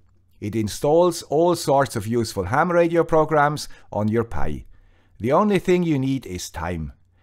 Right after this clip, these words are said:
Its installation took at least four hours on my Pi three. I strongly recommend extending the swap file on these small Pis, otherwise they can block.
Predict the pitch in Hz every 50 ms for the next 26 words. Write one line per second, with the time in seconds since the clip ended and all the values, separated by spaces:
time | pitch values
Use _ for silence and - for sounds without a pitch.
0 | _ _ _ - 92 90 - - - 120 104 98 - - 113 113 131 165 196 185
1 | - - 185 - - 151 147 - - - 92 95 - 147 180 202 202 - - -
2 | - 120 123 135 147 147 - 92 90 98 107 107 110 110 - 107 104 101 101 98
3 | 98 98 - - 95 90 90 87 - - 85 80 69 - - _ _ - _ _
4 | _ _ _ - - 78 90 - - - 127 139 170 190 185 180 151 127 143 165
5 | 165 - 151 143 143 139 143 143 - - 123 139 - - - 131 123 135 147 139
6 | 143 143 143 127 117 107 - - - 123 156 170 - - 160 151 151 156 160 156
7 | - - - - - - 117 123 127 127 98 90 120 123 117 - - - - -
8 | 110 98 104 107 101 - - 85 78 82 71 - - - - - _ _ - -
9 | 113 135 170 175 160 156 156 165 160 156 - - - - - - 104 110 113 -
10 | 117 110 - 90 80 69 - - - -